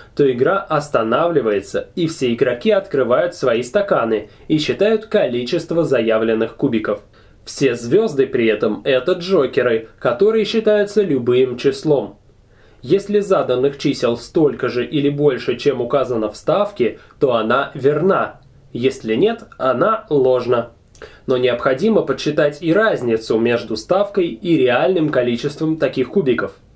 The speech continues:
Именно стольких своих кубиков лишится проигравший в споре, оспаривавший или делавший ставку. Проигранные кубики уходят в центр игрового поля, чтобы все игроки знали количество оставшихся кубиков в игре,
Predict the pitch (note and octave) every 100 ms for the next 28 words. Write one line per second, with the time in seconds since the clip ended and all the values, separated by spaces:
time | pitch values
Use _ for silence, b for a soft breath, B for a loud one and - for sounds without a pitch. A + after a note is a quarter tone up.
0 | - _ _ - C#3+ D#3+ F3 F#3 E3+ -
1 | G3 F3+ C#3+ C3 B2+ C#3 B2 A2+ - G#3+
2 | G3 A#2+ - G#2 - D#3 C#3+ F#3+ G3 -
3 | D#3 F3+ E3+ C3+ C#3 C#3+ - D#3 D#3 -
4 | G#3 D3 G#2+ - b b b B2+ - -
5 | G3+ G#3+ G#3 G3+ - G3 E3 - G3+ D3
6 | A#2 A2 A#2+ B2 A#2+ - A#2 - B2+ B2
7 | - - _ - _ _ _ _ - -
8 | D3+ E3 C3+ B2+ B2+ B2 G3+ G#3 F#3 F#3
9 | E3 G#3 D#3 - D#3 C3 B2 - - D#3+
10 | C3 A#2+ A#2+ A#2 A#2 A#2 A2 G#2 - G#3
11 | A#2 G2+ B B - G3 E3 - - C3+
12 | A#2 A2+ A2 - G#3+ E3+ F#3 F#3 F3 C#3+
13 | B2 A#2 D3+ F#3+ F3+ F3+ - - C#3+ -
14 | A#2 A#2 - G2+ - D3 B2 A#2 A2+ B2+
15 | D#3+ E3+ E3 A2+ -